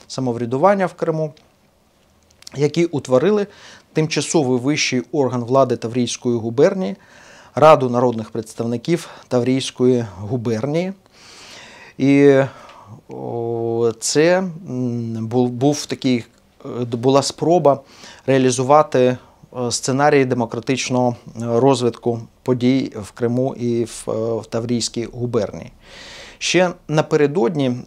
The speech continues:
цього, після більшовицького перевороту, стало питання губернського комісара. Губернського комісара кримськотатари, е, не сприймали,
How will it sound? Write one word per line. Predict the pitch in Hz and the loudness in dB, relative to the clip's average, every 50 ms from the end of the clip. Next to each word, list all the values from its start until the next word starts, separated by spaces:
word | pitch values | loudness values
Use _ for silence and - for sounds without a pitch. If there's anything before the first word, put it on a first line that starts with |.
| - 127 - | -14 -16 -10
цього, | - - 143 127 117 101 117 104 101 104 123 - 120 120 110 - | -4 2 4 4 4 2 0 -4 -6 -8 -12 -14 -14 -14 -10 -8
після | - 160 151 - 131 | -6 -6 -4 -4 -2
більшовицького | 127 127 120 - - 131 127 131 - - - 123 117 | -2 -2 -2 -2 -2 -2 -2 -2 -2 -4 -6 -6 -4
перевороту, | 117 131 127 135 127 151 170 214 247 226 - 170 165 165 - - - - - - - - - - - | -4 -4 -2 -2 0 0 0 0 0 0 -2 -4 -4 -6 -10 -20 -20 -20 -20 -20 -20 -20 -20 -18 -14
стало | - - - - 185 202 175 | -12 0 4 6 6 6 6
питання | - - 143 - 185 196 196 185 165 165 151 131 - - - - - - 117 120 | 4 2 0 2 2 2 4 4 4 2 2 0 -6 -12 -14 -16 -14 -10 -6 -4
губернського | 131 123 113 135 135 156 175 170 151 - - - 143 139 127 | -4 -4 -4 -2 0 2 2 2 2 0 -2 0 0 0 2
комісара. | - 135 131 131 123 - - 123 107 104 117 156 185 185 180 - _ _ - - | 0 -2 -2 -2 -2 0 2 2 2 2 2 0 -2 -4 -8 -18 _ _ -20 -20
Губернського | 123 - 127 135 165 170 165 165 - - 147 135 127 | -16 -8 -2 0 0 2 0 -2 -2 -2 0 0 0
комісара | - 143 135 135 127 - - 151 156 147 139 131 120 - _ _ _ _ _ _ _ _ _ - - - | -2 -4 -4 -4 -4 0 2 2 4 4 2 0 -2 -6 _ _ _ _ _ _ _ _ _ -20 -10 -6
кримськотатари, | - 131 135 123 - - 127 - 127 120 - 143 143 143 135 127 120 110 - _ _ _ _ _ _ _ _ _ _ _ _ _ _ _ _ - - 120 | -2 -2 -2 -2 -2 -4 -6 -4 -4 0 2 4 6 6 6 4 4 2 -4 _ _ _ _ _ _ _ _ _ _ _ _ _ _ _ _ -16 -12 -8
е, | 120 117 113 117 120 117 117 120 120 | -8 -6 -6 -4 -4 -4 -4 -4 -2
не | 127 143 143 | -2 0 0
сприймали, | 131 - - 127 131 127 131 117 117 117 117 147 160 | -2 -2 0 0 2 2 2 2 2 2 2 2 0